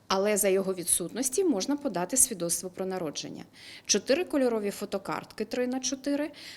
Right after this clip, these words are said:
документ про освіту державного зразка та додаток на ню-, до нього у разі наявності.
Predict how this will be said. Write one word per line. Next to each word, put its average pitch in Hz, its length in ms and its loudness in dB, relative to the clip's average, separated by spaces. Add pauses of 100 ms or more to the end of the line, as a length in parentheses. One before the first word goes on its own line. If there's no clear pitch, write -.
документ 269 600 4
про 233 120 4
освіту 240 440 4
державного 196 600 0
зразка 185 580 0
та 269 100 0
додаток 285 640 0
на 277 100 4
ню-, 269 260 4
до 214 140 0
нього 262 420 2
у 247 80 0
разі 247 320 2
наявності. 226 800 -2